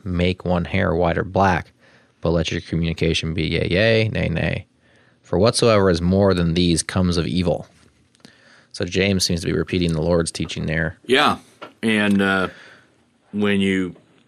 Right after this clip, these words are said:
Speaker 2: our, our courts, for example, acknowledge the, the conscience of that, although the judges seem ignorant of it,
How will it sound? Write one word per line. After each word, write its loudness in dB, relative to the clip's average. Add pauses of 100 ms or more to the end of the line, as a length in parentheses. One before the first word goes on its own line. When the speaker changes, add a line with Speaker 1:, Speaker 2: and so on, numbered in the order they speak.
(100)
Speaker 2:
our, -4 (180)
our -6
courts, 0
for -6
example, -8
acknowledge -6
the, -12 (600)
the -12
conscience 0
of -4
that, -8
although -4
the -8
judges -4
seem -8
ignorant -8
of -14
it, -14